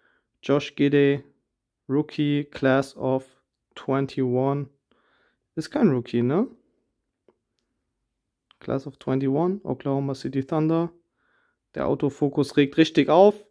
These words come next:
Kerle, vielleicht müssen wir das Pack mal rausnehmen. Und was ist die letzte Karte?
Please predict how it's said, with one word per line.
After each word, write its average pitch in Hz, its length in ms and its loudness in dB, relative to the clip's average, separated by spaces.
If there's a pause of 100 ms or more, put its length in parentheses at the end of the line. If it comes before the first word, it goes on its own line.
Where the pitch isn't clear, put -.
(1040)
Kerle, 165 420 2 (760)
vielleicht - 320 -8
müssen 143 200 -6
wir 135 60 -2
das 123 140 -4
Pack 143 260 -8
mal 131 120 -2
rausnehmen. 135 600 -6 (2500)
Und 139 320 0
was 123 140 -4
ist - 160 -10
die 139 40 0
letzte 139 340 -2
Karte? 165 580 2